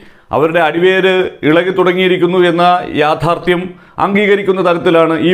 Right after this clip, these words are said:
ഫലവും വന്നിരിക്കുന്നത്. നാലിൽ നിന്ന് രണ്ടിലേക്ക് കുറഞ്ഞു. അപ്പോൾ യു ഡി എഫിനുണ്ടായി നേട്ടവും എൽ ഡി എഫിനുണ്ടായി തിരിച്ചടിയും. പ്രധാനപ്പെട്ട ചില വിഷയങ്ങളിലെങ്കിലും സർക്കാർ കാട്ടുന്ന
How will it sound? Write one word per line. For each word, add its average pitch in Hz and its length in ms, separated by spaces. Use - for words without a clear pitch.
ഫലവും 156 300
വന്നിരിക്കുന്നത്. 117 540
നാലിൽ 160 260
നിന്ന് 156 200
രണ്ടിലേക്ക് 147 560
കുറഞ്ഞു. 92 300
അപ്പോൾ 214 240
യു 143 180
ഡി 220 140
എഫിനുണ്ടായി 226 680
നേട്ടവും 190 380
എൽ 143 160
ഡി 208 160
എഫിനുണ്ടായി 196 580
തിരിച്ചടിയും. 156 500
പ്രധാനപ്പെട്ട 170 640
ചില 170 120
വിഷയങ്ങളിലെങ്കിലും 185 800
സർക്കാർ 151 600
കാട്ടുന്ന 190 460